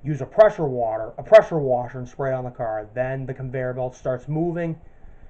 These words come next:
You go through a series of pressure water that gets sprayed on your car, like a pre-soak. Then you go through the rotating brushes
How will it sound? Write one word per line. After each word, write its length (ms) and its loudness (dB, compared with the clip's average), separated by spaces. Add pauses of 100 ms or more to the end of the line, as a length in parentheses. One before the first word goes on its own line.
(280)
You 140 -12
go 220 2
through 220 0
a 20 -2
series 760 -2
of 400 -6 (220)
pressure 420 0
water 300 0
that 100 -10
gets 160 -12
sprayed 400 -6
on 140 -6
your 80 -10
car, 280 0
like 160 -6
a 60 -8
pre-soak. 800 -8 (760)
Then 200 4
you 80 0
go 220 2
through 180 -2
the 80 2
rotating 720 2
brushes 520 -2